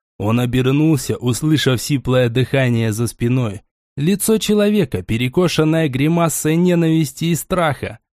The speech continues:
Армейский пистолет в дрожащих руках. «За что?» —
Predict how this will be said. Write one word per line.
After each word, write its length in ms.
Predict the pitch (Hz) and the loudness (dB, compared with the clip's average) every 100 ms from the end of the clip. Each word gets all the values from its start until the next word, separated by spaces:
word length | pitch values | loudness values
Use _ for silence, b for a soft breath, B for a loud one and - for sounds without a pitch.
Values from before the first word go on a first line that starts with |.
| _ | _
Армейский 720 | - 101 113 139 147 - 143 | -6 -2 0 2 0 0 -4
пистолет 640 | 131 143 - 147 165 156 113 | -2 -4 0 0 2 0 -2
в 60 | |
дрожащих 680 | 104 101 110 123 107 107 - | -4 -2 0 0 0 -4 -2
руках. 540 | 120 120 127 92 - _ _ _ _ _ | -2 -2 -4 -4 -10 _ _ _ _ _
«За 440 | 117 113 113 151 147 | -14 -10 -6 -6 -4
что?» — 600 | - - 156 156 139 | -8 -6 -4 -2 -2